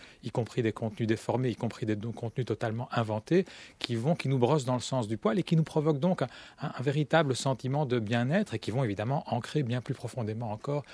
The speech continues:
euh, ces convictions, quelles qu'elles soient. Et donc, l'univers numérique était censé être un univers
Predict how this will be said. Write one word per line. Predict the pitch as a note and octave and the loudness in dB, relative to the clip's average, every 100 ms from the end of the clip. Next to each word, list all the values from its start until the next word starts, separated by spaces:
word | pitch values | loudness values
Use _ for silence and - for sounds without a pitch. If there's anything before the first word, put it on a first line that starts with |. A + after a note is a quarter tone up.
| - - | -20 -8
euh, | A#2 | -6
ces | - | -2
convictions, | B2 G#2+ G2 - D#3 | -2 -2 -2 -4 -2
quelles | B2 A2 | -2 0
qu'elles | A#2 | 0
soient. | G2 G#3 G3 | 0 0 2
Et | |
donc, | C3 D3+ - - - | 4 2 0 -18 -6
l'univers | D#3 D3 F3+ F3 F3 | 2 6 8 10 8
numérique | D#3+ E3+ D#3 - | 8 6 6 4
était | C3 | 2
censé | A#2+ C3+ A#2+ C#3 | 2 0 2 2
être | B2 A#2+ | 4 2
un | |
univers | A#2+ A#2+ A2+ C3+ C#3 | 2 2 4 4 2